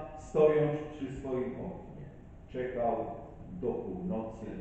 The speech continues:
a Chrystus się nie pojawił. Nieco rozczarowany, jak zawsze, przygotowywał się do snu.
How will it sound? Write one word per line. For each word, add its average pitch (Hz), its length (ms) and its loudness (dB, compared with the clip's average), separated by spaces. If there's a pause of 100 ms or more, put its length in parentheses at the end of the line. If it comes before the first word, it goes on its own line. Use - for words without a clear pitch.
(500)
a - 220 -2
Chrystus 151 680 -6
się 127 280 -6 (720)
nie 139 120 -4
pojawił. - 580 -6 (560)
Nieco 131 340 -8 (180)
rozczarowany, - 840 -2 (540)
jak 180 200 -4 (160)
zawsze, 101 640 -6 (420)
przygotowywał 113 840 -4
się - 280 -6
do - 340 -6
snu. - 80 -6